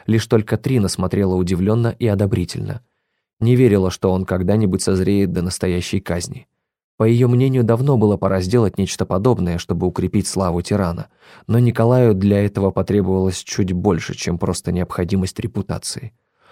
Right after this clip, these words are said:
Он чуть было не пожалел о решении, всё-таки не каждый день такие приказы отдаёшь, пусть даже и по поводу мерзавца. Но осёкся и не стал останавливать шарсир. Заставил себя думать о пострадавшей девушке. Если уж выбирать, кому отдать свою жалость,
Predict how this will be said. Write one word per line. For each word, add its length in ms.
Он 160
чуть 200
было 220
не 140
пожалел 440
о 60
решении, 560
всё-таки 480
не 140
каждый 340
день 220
такие 280
приказы 460
отдаёшь, 520
пусть 180
даже 260
и 40
по 100
поводу 320
мерзавца. 600
Но 200
осёкся 600
и 80
не 140
стал 260
останавливать 600
шарсир. 480
Заставил 500
себя 280
думать 360
о 40
пострадавшей 680
девушке. 600
Если 300
уж 120
выбирать, 440
кому 260
отдать 300
свою 200
жалость, 480